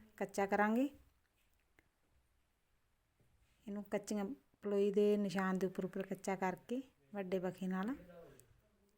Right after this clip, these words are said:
ਕੱਚਾ ਕਰ ਲਵਾਂਗੇ। ਇਹਦੇ ਨਾਲ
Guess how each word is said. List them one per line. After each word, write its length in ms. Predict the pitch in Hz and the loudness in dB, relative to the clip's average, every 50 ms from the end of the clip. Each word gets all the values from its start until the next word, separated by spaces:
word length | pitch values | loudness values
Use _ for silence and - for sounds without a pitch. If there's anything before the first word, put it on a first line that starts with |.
| _ _ - - - - | _ _ -20 -20 -12 -8
ਕੱਚਾ 300 | - 202 196 - 202 196 | -6 -6 -4 -4 -4 -4
ਕਰ 200 | 180 190 180 175 | -4 -4 -4 -6
ਲਵਾਂਗੇ। 420 | 175 170 170 175 175 175 165 165 160 - - - - - _ _ _ _ _ _ _ _ _ _ _ _ _ _ _ _ _ _ _ _ _ _ _ _ _ _ _ - - 190 190 190 - - _ _ - | -6 -8 -8 -8 -8 -10 -10 -12 -14 -16 -18 -20 -20 -20 _ _ _ _ _ _ _ _ _ _ _ _ _ _ _ _ _ _ _ _ _ _ _ _ _ _ _ -20 -18 -18 -18 -18 -20 -20 _ _ -6
ਇਹਦੇ 180 | 233 202 208 220 | -4 -2 -2 -2
ਨਾਲ 220 | 214 208 196 196 | -2 -2 -2 -4